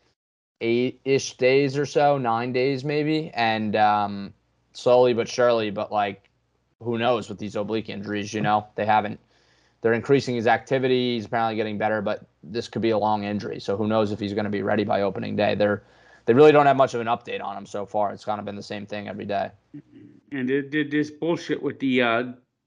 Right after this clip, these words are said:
Speaker 2: the covid, uh, shit. It, th-, this has got to stop.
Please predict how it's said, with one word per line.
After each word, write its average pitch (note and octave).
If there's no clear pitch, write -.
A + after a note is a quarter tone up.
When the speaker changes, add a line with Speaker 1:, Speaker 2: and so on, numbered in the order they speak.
Speaker 2:
the C3
covid, A#2+
uh, A#2
shit. -
It, D3
th-, D#3+
this F3
has D3+
got D#3
to A2+
stop. F#2